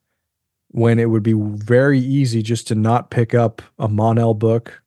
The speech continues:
or a Nightwing and Flamebird book. Instead, they put those characters in the critical Superman titles, and they took Kal away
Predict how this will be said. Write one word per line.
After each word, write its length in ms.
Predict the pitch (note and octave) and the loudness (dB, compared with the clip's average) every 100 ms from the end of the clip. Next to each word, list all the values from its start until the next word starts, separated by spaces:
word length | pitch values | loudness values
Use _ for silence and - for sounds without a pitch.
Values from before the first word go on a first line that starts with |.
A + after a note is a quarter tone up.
| _ | _
or 420 | B2+ A2+ A2+ A2+ | -4 -2 0 -2
a 100 | - | -2
Nightwing 400 | A2 A2 A2+ A2 | -2 -2 -2 -2
and 100 | G#2+ | -2
Flamebird 460 | G2+ E3 D#3+ G2+ F2+ | -2 0 0 -2 -4
book. 240 | - - - | -8 -8 -10
Instead, 460 | A#2 A2 A#2 A2+ | -10 -4 -2 -2
they 100 | A2 | -2
put 200 | G#2+ A#2 | -4 -4
those 200 | A2+ A#2 | -2 -4
characters 580 | - G2+ F#2+ A2+ A#2 A#2 | -4 -4 -4 -4 -4 -4
in 500 | - A#2 G#2+ G#2+ G2+ - _ _ _ _ _ _ | -4 -2 -2 -2 -4 -8 _ _ _ _ _ _
the 140 | A#2 | -2
critical 420 | - - G2+ B2+ D3 | -2 -2 0 2 0
Superman 520 | G#3 G3+ A#2+ G2 F#2 | 0 0 -2 -2 -4
titles, 580 | F#2 F2+ D2+ A2 C3 - _ _ _ - | -6 -4 -4 -6 -8 -16 _ _ _ -6
and 160 | A2 | -2
they 120 | A2 G#2+ | 0 0
took 260 | - - | -2 -2
Kal 260 | - D#3+ F3+ | 0 2 2
away 440 | F3 G#2 - A#2+ | 2 0 -2 -6